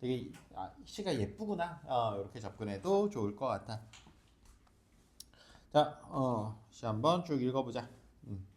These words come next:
"산이나 에워싸고 씨나 뿌리며 살아라 한다. 밭이나 갈며 살아라 한다." 여기 미안해. 연이 끊어져야 되는데 연이 끊어져 있지를 않네. 음.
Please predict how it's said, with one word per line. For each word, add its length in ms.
"산이나 460
에워싸고 600
씨나 400
뿌리며 520
살아라 440
한다. 600
밭이나 640
갈며 560
살아라 480
한다." 560
여기 340
미안해. 420
연이 300
끊어져야 460
되는데 340
연이 260
끊어져 300
있지를 380
않네. 520
음. 280